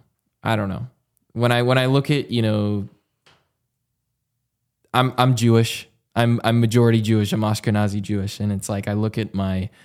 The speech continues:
my fellow, you know, brethren, I guess. <laughs> And I'm like, "How do you miss God's grace and God's love for his people, and that his love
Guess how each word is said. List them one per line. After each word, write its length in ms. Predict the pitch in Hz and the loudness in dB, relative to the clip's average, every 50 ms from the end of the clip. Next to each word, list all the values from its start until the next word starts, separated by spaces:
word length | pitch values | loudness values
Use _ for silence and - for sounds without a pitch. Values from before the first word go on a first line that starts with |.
| _ _ - | _ _ -2
my 140 | 110 107 107 | 0 0 0
fellow, 800 | - - - 127 127 127 123 120 120 117 117 113 113 113 110 - - - _ _ _ _ _ _ | 0 2 4 6 6 6 6 6 4 4 4 2 2 2 0 -4 -8 -16 _ _ _ _ _ _
you 140 | - 110 110 | 0 2 2
know, 160 | 104 101 101 | 2 2 2
brethren, 800 | 95 104 120 117 117 113 110 104 101 98 101 95 98 98 90 90 - - | 2 2 4 4 4 4 2 2 2 2 2 2 2 0 0 -4 -6 -4
I 120 | - 110 107 | -2 -2 0
guess. 500 | - 208 202 214 - - - - - 139 131 - _ _ - | 0 0 0 0 -2 -4 -6 -10 -10 -12 -16 -18 _ _ -4
<laughs> 580 | - - - - - 226 - - - - - - 196 233 - - - - - - - - _ _ _ _ | -2 -2 -2 -2 -4 -4 -4 -4 -6 -4 0 0 0 0 -2 -6 -14 -16 -16 -18 -20 -20 _ _ _ _
And 140 | - 131 143 | 0 2 4
I'm 160 | 143 139 139 | 4 4 4
like, 320 | 139 139 135 135 - - - | 4 2 2 0 -2 -6 -10
"How 240 | - 135 127 135 151 | -8 -6 -4 -2 0
do 80 | 165 | 0
you 140 | 165 151 139 | 0 2 2
miss 560 | 127 120 123 139 139 - - - - - - _ _ _ _ _ _ _ _ - | 2 2 2 2 0 -2 -4 -8 -10 -12 -16 _ _ _ _ _ _ _ _ -2
God's 380 | 113 113 117 117 113 107 107 | 0 2 2 2 0 -2 -4
grace 420 | 95 - 107 110 113 113 107 - - | -4 -2 0 2 2 2 0 0 -2
and 140 | 104 101 | -2 0
God's 260 | 101 104 104 104 98 104 | 0 0 0 0 0 -2
love 340 | 98 98 101 104 107 104 | -2 0 0 0 0 -2
for 200 | - - 95 95 | -4 -6 -6 -6
his 160 | 95 95 - - | -6 -6 -8 -6
people, 460 | - - 107 110 107 - 98 92 90 | -4 -2 -2 -2 -2 -2 -4 -4 -2
and 120 | 92 95 98 | -2 -2 0
that 120 | 98 104 | 0 0
his 260 | 135 196 - 110 - | 0 -2 -2 -2 -2
love 380 | 101 101 101 104 104 95 - | -2 -2 0 -2 -2 -4 -8